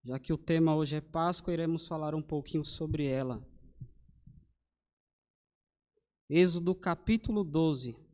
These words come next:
Faremos uma leitura um pouco extensa e depois iremos para Mateus. Primeiramente, Êxodo, capítulo doze.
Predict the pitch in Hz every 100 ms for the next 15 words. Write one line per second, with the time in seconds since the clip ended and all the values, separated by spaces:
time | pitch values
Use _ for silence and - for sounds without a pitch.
0 | _ _ _ _ _ _ - 151 147 156
1 | 160 147 160 156 156 151 165 160 151 160
2 | 156 165 151 - 180 190 202 - 196 -
3 | _ _ _ _ _ - 143 151 - 160
4 | 156 156 156 160 165 - - 156 156 160
5 | 160 - 165 165 127 - - - _ _
6 | _ _ _ _ _ - 135 151 156 156
7 | 165 - 156 147 180 170 175 190 185 _
8 | _ _ _ - 147 - 202 202 214 196
9 | 190 147 151 127 120